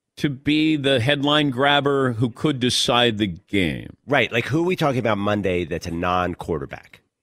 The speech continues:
Speaker 1: How about we do the Y factor, like X, or do, do we do a Z factor?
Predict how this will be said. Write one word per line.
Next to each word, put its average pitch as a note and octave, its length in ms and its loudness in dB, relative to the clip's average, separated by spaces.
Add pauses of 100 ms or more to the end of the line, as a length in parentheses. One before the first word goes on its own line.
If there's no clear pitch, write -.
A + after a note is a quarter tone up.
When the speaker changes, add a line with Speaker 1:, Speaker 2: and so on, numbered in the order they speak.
(1040)
Speaker 1:
How C4 100 0
about D#4 200 0
we B3+ 120 0
do F3+ 160 2
the D3+ 80 4
Y A#2 400 2
factor, E2 560 -2
like C3 280 0
X, F3 440 0
or C3 80 0
do, C3 240 0
do A#2+ 180 -6
we D3 100 2
do D3+ 160 2
a C#3+ 60 2
Z C3+ 320 0
factor? - 580 -4